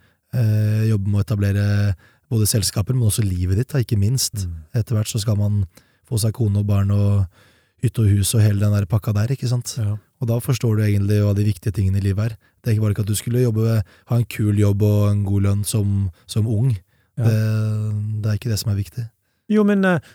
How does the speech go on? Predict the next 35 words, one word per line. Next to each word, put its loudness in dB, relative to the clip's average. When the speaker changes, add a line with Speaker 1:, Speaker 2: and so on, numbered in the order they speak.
Speaker 2:
altså, -2
du 2
har 4
jo 2
tydeligvis 0
en -2
klar 4
refleksjon -2
på -2
at -4
relasjoner 0
er 0
viktig. -4
Speaker 1:
Mm. 2
Speaker 2:
Eh, -6
hvor 0
tid 2
kom 2
den? 0
Altså, -4
kom 2
den 2
når -2
du -2
var -4
atten, -4
eller 0
er -4
det, -4
er -2
det 2
en 2
ny 2
ting? -4
Altså, 0